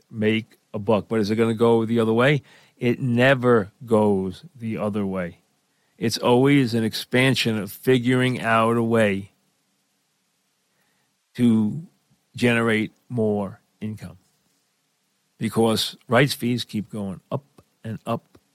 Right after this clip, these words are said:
and up. Now, again, you can get us with your emails at Mike Francesa Podcast at any time,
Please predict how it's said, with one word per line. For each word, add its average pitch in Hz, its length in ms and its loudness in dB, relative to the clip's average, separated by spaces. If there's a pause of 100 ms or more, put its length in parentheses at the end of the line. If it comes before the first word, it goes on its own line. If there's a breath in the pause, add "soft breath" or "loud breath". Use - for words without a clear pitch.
(140)
and 110 220 -6
up. - 200 -20 (2750)
Now, 135 580 4
again, 143 320 4
you 135 80 0
can 131 100 -2
get 156 160 4
us 151 240 2
with 143 260 2
your 139 280 4
emails 143 580 2
at 120 180 2
Mike 131 260 2
Francesa 123 360 -2
Podcast 131 500 2
at 123 80 2
any 131 200 2
time, 139 360 2